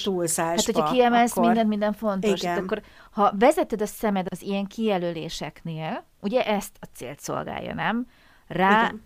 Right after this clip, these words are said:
Speaker 2: pillantasz, és már tudod, mi van ott. Ha mindenki van emelve, akkor nem tudod, hogy mi a
Speaker 1: Ha
Speaker 2: lényeg.
Speaker 1: ugyanott vagy,
Speaker 2: Mhm.
Speaker 1: igen, ahol
Speaker 2: Mhm.
Speaker 1: a part szakad.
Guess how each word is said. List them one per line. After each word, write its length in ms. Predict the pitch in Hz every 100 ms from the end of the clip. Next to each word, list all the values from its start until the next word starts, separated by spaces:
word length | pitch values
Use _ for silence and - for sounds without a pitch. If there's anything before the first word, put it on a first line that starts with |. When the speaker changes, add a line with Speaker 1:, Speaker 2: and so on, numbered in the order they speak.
| _
Speaker 2:
pillantasz, 600 | - 247 240 247 240 247
és 120 | 220
már 260 | 233 226 196
tudod, 260 | 190 175 160
mi 100 | 160
van 140 | 147
ott. 140 | 139
Ha 80 | -
mindenki 520 | 190 247 269 262 254
van 160 | 247 254
emelve, 340 | 254 247 247 247
akkor 180 | -
nem 180 | 240 208
tudod, 300 | 202 180 175
hogy 120 | 185
mi 140 | 180 175
a 40 |
Speaker 1:
Ha 60 | 160
Speaker 2:
lényeg. 160 | 165 240
Speaker 1:
ugyanott 460 | 208 190 190 175
vagy, 260 | 180 180 196 220
Speaker 2:
Mhm. 80 | 208
Speaker 1:
igen, 240 | 180 175
ahol 180 | 185 185
Speaker 2:
Mhm. 80 | 185
Speaker 1:
a 40 |
part 320 | - 175 165
szakad. 420 | - 185 180 175